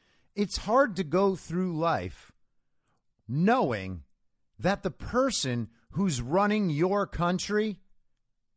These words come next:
is also someone that the media and your favorite celebrities don't like.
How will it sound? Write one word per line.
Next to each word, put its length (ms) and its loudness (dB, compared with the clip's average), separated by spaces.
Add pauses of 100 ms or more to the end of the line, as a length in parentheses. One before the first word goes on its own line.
(220)
is 180 0
also 520 2
someone 600 2
that 200 0
the 120 0
media 540 0
and 180 -2
your 180 2
favorite 500 -2
celebrities 720 -4
don't 300 0
like. 500 -6